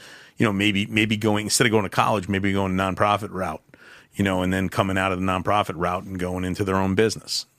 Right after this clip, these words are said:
and, and making things better through that. Um, you know, this whole fomo thing, man, like, uh, social media is just,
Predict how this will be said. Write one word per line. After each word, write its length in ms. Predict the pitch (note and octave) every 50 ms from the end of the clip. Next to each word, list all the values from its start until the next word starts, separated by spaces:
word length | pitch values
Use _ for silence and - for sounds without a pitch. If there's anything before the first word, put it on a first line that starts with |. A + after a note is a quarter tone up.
| _ _ -
and, 160 | G2+ G2 F#2+ G#2
and 160 | G#2+ G2+ G2+
making 260 | G2+ F#2+ - G2+ G2
things 220 | F#2+ G#2 G2 F#2
better 340 | E2+ E2 G2+ G#2 G2+ G2 F2+
through 200 | - - F2+ F2
that. 360 | F2+ A2+ G2+ - - - - - - - - - - _ -
Um, 360 | - F2+ E2 E2 E2+ E2 - _ - _ _ _ _ _
you 80 | - D#3
know, 100 | C3 A2
this 180 | G2+ G#2+ - -
whole 140 | C3 A#2+ G#2
fomo 460 | - - A#2 A2 A#2+ B2+ A2+ G2+ F2+
thing, 300 | - - G2 F#2 F2+ F#2
man, 260 | F#2 F2+ F2+ F#2 F#2
like, 220 | F2+ F2+ E2+ - -
uh, 120 | - - -
social 320 | - - A#2+ A2 - - G2
media 380 | G2 G2+ A2 A2+ F2+ E2+ F2+
is 160 | F2+ F2 -
just, 400 | - - G#2 - - - - -